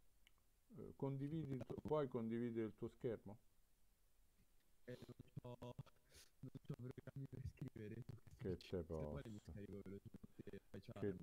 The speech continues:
Speaker 1: te
Speaker 2: però
Speaker 1: possino, disgraziato. Eh, c-, come si fa? C-, come dice, devo, facciamo lezione di pianoforte? Eh, non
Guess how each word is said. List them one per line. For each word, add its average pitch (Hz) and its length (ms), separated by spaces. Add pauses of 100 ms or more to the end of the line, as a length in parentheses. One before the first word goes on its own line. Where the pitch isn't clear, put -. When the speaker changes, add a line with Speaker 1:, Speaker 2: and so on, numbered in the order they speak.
Speaker 1:
te 92 140
Speaker 2:
però 82 280
Speaker 1:
possino, 80 560
disgraziato. 85 1300 (800)
Eh, 101 760
c-, - 120
come 247 260
si 254 140
fa? - 240
C-, 202 200
come 214 580
dice, 143 760
devo, 165 200
facciamo 147 460
lezione 165 440
di 165 80
pianoforte? 175 560
Eh, 160 400
non 147 200